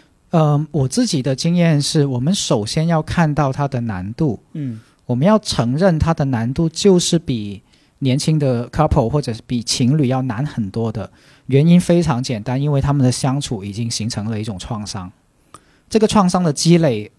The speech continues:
Speaker 1: 其实还很，挺深的。所以这种创-，对于这样的夫妻，或者说对于这样状态的人的时候，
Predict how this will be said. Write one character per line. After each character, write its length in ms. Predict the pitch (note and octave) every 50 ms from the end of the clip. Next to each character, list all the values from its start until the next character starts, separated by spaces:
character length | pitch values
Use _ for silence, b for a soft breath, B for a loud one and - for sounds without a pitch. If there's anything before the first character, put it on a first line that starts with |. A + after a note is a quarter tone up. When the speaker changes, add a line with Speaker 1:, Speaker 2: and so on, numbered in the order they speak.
| _ _
Speaker 1:
其 200 | - - - D3
实 220 | D3+ - - C3+ C3
还 160 | - B2 B2+
很， 180 | - - A2 F2+ - - - -
挺 180 | - A2 G2
深 380 | - - - C#3+ C3+ C#3 D3 D#3
的。 180 | C#3 B2+ - b b b b b b b b b b b b
所 160 | - - C#4
以 60 | D4
这 100 | G#3 -
种 140 | C4+ G3 C#3+
创-， 180 | - - - - _
对 160 | - A#3+ G#3+ A3
于 200 | G#3 A3 A3 G#3+
这 180 | - - A#3
样 160 | A3+ G#3 G3
的 100 | F3+ D#3+
夫 200 | D3+ - E3+ E3
妻， 260 | D#3+ - - E3+ D#3 D#3
或 140 | E3+ D#3+ C#3+
者 80 | C3
说 140 | A#2 C#3+ C#3+
对 160 | - - D3+
于 60 | D#3 D#3
这 120 | - F3
样 100 | D3+ D3
状 220 | - F3 D3+ D3+
态 140 | C#3+ D3+ C#3
的 100 | C3 B2+
人 260 | A#2+ A#2+ G#2+ G#2 B2
的 140 | C#3+ D3+ C#3
时 180 | - - A#2 A#2
候， 240 | A#2 C3+ A#2+ A2+